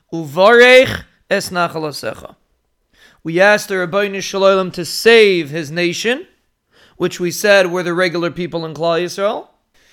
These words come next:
And then they are the people in Klal Yisrael that are called Nachalasecha, the Nachal of HaKadosh Baruch Hu, who HaKadosh Baruch Hu benefits from, so to speak. And those are the ones that are Zeicha to Bracha.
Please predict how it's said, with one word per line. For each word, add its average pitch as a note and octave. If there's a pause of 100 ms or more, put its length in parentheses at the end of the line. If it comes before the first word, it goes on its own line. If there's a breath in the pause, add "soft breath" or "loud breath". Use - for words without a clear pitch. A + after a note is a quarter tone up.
(160)
And E3+
then A3
they G#3
are G3+
the F#3+
people A3
in G3+
Klal G3+
Yisrael G#3
that F#3+
are F3+
called G#3+
Nachalasecha, F3+ (640)
the F3+
Nachal G#3
of F#3+
HaKadosh D#3+
Baruch C3
Hu, - (500)
who G3
HaKadosh F#3
Baruch A3
Hu G#3
benefits G3+
from, C3+
so A#2+
to A2
speak. - (720 soft breath)
And G3
those A#3
are A#3
the G#3+
ones A3+
that G3
are F#3+
Zeicha F#3
to F3
Bracha. C3+